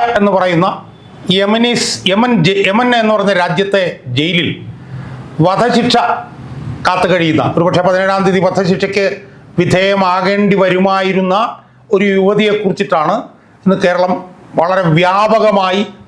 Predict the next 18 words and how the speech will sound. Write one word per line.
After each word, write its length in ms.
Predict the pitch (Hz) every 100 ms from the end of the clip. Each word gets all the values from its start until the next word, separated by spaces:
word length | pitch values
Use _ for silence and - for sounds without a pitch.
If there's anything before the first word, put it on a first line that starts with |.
| -
ചർച്ച 160 | 127 135
ചെയ്തുകൊണ്ടിരിക്കുന്നത്. 500 | 117 107 - - - - - - - - - - - - - - - - - - - - - - - - -
സുഹൃത്തുക്കളെ, 280 | 214 247 240
ആ 20 | 247
യുവതിയെക്കുറിച്ച് 420 | 254 262 247 247 247
നമുക്ക് 180 | 247 240
ആലോചിക്കുമ്പം 400 | 240 247 233 220 - 214
നമുക്കറിയാവുന്ന 440 | 220 220 220 214
കാര്യം 160 | 202 196
എന്താ? 100 | 196
അവരൊരു 220 | 190 180 185
നഴ്സായിരുന്നു, 500 | 180 185 175 175 220 - - - - - - - - - - -
അവർ 100 | 196
യമനിലായിരുന്നു 460 | 196 196 185 185 180
ജോലി 120 | 170
ചെയ്യുന്നത്. 240 | 180 180 190
ഒരു 60 | 185
യമനി, 300 | 185 208